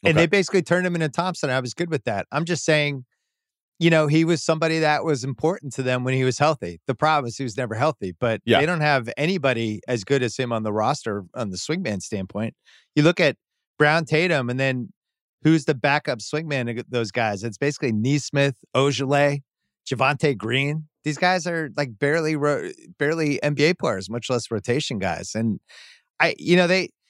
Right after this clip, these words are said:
Speaker 1: there's a little bit of a reckoning with the Celtics team, I think, because they've had a lot of draft picks over the last couple of years. They went all in on that,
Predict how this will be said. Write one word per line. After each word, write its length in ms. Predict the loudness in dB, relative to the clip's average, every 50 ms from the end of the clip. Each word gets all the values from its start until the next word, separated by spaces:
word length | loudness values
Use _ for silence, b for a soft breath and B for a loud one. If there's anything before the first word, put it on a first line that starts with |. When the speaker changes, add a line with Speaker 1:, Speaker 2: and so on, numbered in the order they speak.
| _ _ _ _
Speaker 1:
there's 180 | 0 2 2
a 60 | 0 0
little 200 | 0 0 2 2
bit 140 | 0 0
of 60 | 2 0
a 80 | 2
reckoning 500 | 2 4 2 2 _ -4 -4 -4 -4 -4
with 140 | -6 -6 -6
the 80 | -6 -6
Celtics 460 | -2 -2 -4 -4 -2 -6 -8 -8 -4
team, 220 | -6 -4 -4 -2
I 80 | -4 -6
think, 280 | -4 -4 -6 -6 -6 -8
because 300 | -10 -8 -4 -4 -2 -2
they've 120 | -2 0 2
had 140 | 2 2
a 60 | 4 2
lot 220 | 2 2 2 2
of 80 | 0 0
draft 280 | 0 0 0 0 -2
picks 220 | -4 -6 -6 -4 -6
over 160 | -4 -2 -2
the 60 | 0
last 240 | 0 0 0 -2 -2
couple 240 | -6 -6 -4 -4 -4
of 40 | -2
years. 320 | 0 0 -2 -2 -4 -4
They 120 | _ -2 -2
went 220 | 0 0 2 2
all 240 | 4 2 2 2 0
in 160 | -2 -2 -2
on 160 | -2 -2 0
that, 260 | 0 0 0 0 -4